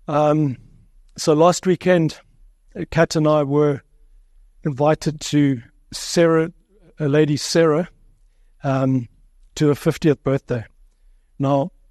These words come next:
Sarah Olsen Defined, bless her heart, she was, um, my son Alexi, he's in grade five now, but in grade two, um, she was his,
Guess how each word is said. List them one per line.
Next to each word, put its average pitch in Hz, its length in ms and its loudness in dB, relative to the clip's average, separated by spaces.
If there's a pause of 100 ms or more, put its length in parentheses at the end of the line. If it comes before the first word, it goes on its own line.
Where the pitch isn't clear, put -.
(500)
Sarah 175 380 2
Olsen 170 300 0
Defined, 156 400 -2
bless 147 220 -2
her 156 80 -2
heart, 160 280 0
she - 160 -4
was, 143 260 -2
um, 139 240 0
my 135 180 -4
son 156 520 -2
Alexi, 151 400 -2
he's 151 160 -2
in 139 60 -4
grade 139 240 -2
five 147 320 0
now, 151 160 0
but 147 120 -6
in 131 60 -2
grade 139 300 -2
two, 190 340 -2 (640)
um, 143 380 0 (120)
she - 280 -2
was 170 340 0
his, 143 460 -4